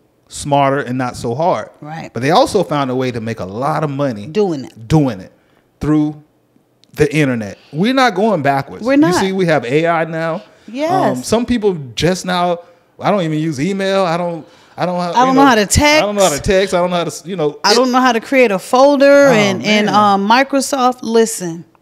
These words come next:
Speaker 1: And, and if you're a business owner, before, I don't mean to cut you off,
Speaker 2: No,
Speaker 1: but
Speaker 2: no,
Speaker 1: if
Speaker 2: go
Speaker 1: you're a
Speaker 2: ahead.
Speaker 1: business owner, you need to know these things.
Speaker 2: You have to know these things or you can't be a business owner.
Speaker 1: Mm-hmm.
Speaker 2: Your business will be stagnant.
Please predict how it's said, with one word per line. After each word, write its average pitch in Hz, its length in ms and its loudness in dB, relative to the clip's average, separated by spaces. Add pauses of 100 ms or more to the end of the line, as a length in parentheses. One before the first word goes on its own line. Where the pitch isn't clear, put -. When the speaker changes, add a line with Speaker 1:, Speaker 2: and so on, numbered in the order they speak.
Speaker 1:
And, 170 240 -8
and 160 280 -6
if 143 140 -4
you're 202 100 -6
a 214 40 -4
business 226 320 -6
owner, 165 220 -4
before, 143 320 -10
I 139 40 -8
don't 139 240 -4
mean 147 100 -4
to - 60 -8
cut 160 160 -2
you 262 60 -2
off, - 100 2
Speaker 2:
No, 370 60 -2
Speaker 1:
but - 60 2
Speaker 2:
no, - 80 2
Speaker 1:
if - 60 -2
Speaker 2:
go - 60 -6
Speaker 1:
you're 226 80 0
a 226 40 0
Speaker 2:
ahead. 196 80 -4
Speaker 1:
business 214 300 0
owner, 151 180 -2
you 165 120 -6
need 160 140 -4
to 131 60 -6
know 139 200 0
these 117 200 -10
things. - 420 -18 (200)
Speaker 2:
You 277 140 -2
have 370 440 -2
to 392 120 4
know 254 180 2
these 208 240 -4
things 208 320 -6
or 240 140 0
you 262 160 0
can't 277 320 0
be 277 120 2
a 277 60 2
business 294 460 -2
owner. 160 220 -4
Speaker 1:
Mm-hmm. 170 100 -8
Speaker 2:
Your 220 120 4
business 247 340 -2
will 208 80 -2
be 185 120 -6
stagnant. 240 720 -2